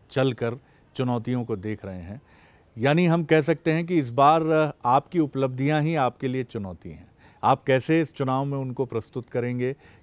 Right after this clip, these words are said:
क्योंकि अगर व्यक्ति पीछे जाता है, एक पीढ़ी बदल गई है, वो पीढ़ी बिल्कुल चेंज हो गई है। और अब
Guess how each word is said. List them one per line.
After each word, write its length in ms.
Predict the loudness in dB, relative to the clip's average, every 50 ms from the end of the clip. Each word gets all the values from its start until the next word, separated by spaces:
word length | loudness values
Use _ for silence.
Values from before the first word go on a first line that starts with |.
| _
क्योंकि 220 | 2 2 4 6 6
अगर 240 | 6 6 6 4 4
व्यक्ति 360 | 4 2 2 2 0 -2 -2
पीछे 340 | 0 -2 -4 -2 -2 -2 0
जाता 340 | 0 -2 -2 -2 -2 -2
है, 120 | 0 0 -2
एक 120 | -2 -4 0 2
पीढ़ी 240 | 4 6 6 6 6
बदल 260 | 4 0 -4 -6 -8
गई 160 | -12 -14 -16
है, 180 | -16 -20 -20 -20 -20 _ -20 -20 -20 -20 -20 -20 -10 -2
वो 100 | 0 0
पीढ़ी 460 | 2 2 2 4 6 4 4 2 0 -6 -14 -10 -6
बिल्कुल 240 | -6 -2 0 0 -2
चेंज 360 | 0 2 2 2 2 0 -4
हो 100 | -8 -10
गई 160 | -10 -12 -16
है। 80 | -16 -20 -20 -20 -20 -20 -20 -20 -20 -8 0
और 120 | 2 4 4
अब 140 | 4 2